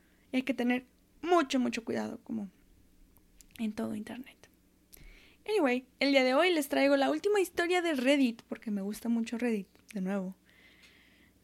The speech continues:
Y esto es acerca de cómo la gente, de nuevo, pero ahora no por internet, nunca es quienes nosotros pensamos que es. Y esto lo encontramos en el subreddit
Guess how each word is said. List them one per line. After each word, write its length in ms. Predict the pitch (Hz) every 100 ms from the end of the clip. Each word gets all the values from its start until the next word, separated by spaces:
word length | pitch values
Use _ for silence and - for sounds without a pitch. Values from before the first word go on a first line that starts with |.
| _ _ _ _ _ -
Y 120 | 359
esto 280 | 359 349 349
es 100 | 330
acerca 400 | 320 320 330 320
de 160 | 285
cómo 500 | 277 320 311 320 320 320 - _ _ _
la 180 | - 285
gente, 540 | 262 - 339 359 320 302
de 100 | 240
nuevo, 500 | 254 277 254 254 262 _
pero 180 | 247 226
ahora 160 | 226 262
no 140 | 254
por 140 | 269
internet, 580 | 262 220 214 233 233 226 _ _ _ _ _ _ _
nunca 460 | 247 285 330 - 381 403
es 280 | 392 392 381
quienes 360 | - 370 370 320
nosotros 580 | 277 247 254 254 320 -
pensamos 580 | 285 226 214 214 226
que 280 | - 214 -
es. 220 | - - - - - - -
Y 100 | 370
esto 280 | 392 320 320
lo 80 |
encontramos 640 | 294 269 247 233 240 247 269
en 140 | 269
el 100 | 262
subreddit 540 | 269 254 220 220 226